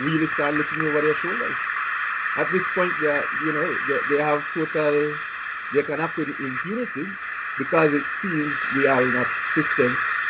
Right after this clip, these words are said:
that grants them immunity. So that's the fir-, that's the first place I would go. I don't think anything else would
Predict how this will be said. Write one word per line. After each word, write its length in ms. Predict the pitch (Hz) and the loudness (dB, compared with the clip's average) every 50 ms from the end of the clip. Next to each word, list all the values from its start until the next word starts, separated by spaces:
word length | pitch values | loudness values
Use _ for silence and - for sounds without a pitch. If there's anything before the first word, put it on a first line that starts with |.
| - - - - - | -2 -2 -2 0 4
that 180 | 117 123 113 113 | 4 4 4 6
grants 280 | 131 139 143 139 - - | 6 6 6 4 4 4
them 180 | 147 147 147 143 | 4 4 4 2
immunity. 440 | 143 156 208 226 185 123 101 90 82 80 - - - - - - - - - - - - - - - - - - - - - - - | 0 2 2 2 2 0 0 -2 -2 -2 -2 -2 -2 -2 -2 -2 -2 -4 -4 -4 -4 -4 -4 -4 -4 -4 -4 -4 -4 -4 -4 0 4
So 60 | 156 180 202 - - 147 | 6 6 6 4 2 0
that's 160 | 180 202 - | -2 -2 -2
the 100 | 185 143 - | -4 -6 -2
fir-, 140 | - - 165 - | -2 -2 0 2
that's 160 | 156 165 185 | 0 0 0
the 100 | - 147 | -2 -4
first 240 | - - 156 147 143 - | 0 2 2 2 2 0
place 160 | - 143 139 131 | -4 -4 -2 -2
I 100 | - 139 | 0 0
would 180 | 131 110 101 95 | 0 0 0 -2
go. 140 | 127 160 156 - - - - - - - - - - - - - - - - - - - | -4 -6 -6 -8 -10 -10 -10 -10 -10 -10 -12 -12 -10 -10 -10 -10 -10 -10 -10 -8 -4 0
I 120 | 127 151 | 4 4
don't 200 | 165 170 165 165 | 6 6 4 4
think 200 | 180 165 165 160 - | 2 2 2 4 4
anything 380 | 160 175 208 220 214 208 165 123 | 4 4 4 4 2 0 0 0
else 160 | 98 78 - - - - - - - - - - - - - - - - - - - - - - - - - - - - - - - - - - 110 | 0 -2 -4 -6 -10 -10 -10 -10 -10 -10 -10 -10 -10 -12 -12 -12 -12 -12 -12 -12 -10 -10 -12 -12 -12 -12 -12 -12 -10 -10 -10 -10 -12 -12 -12 -4 2
would 220 | 120 135 127 113 | 4 4 4 4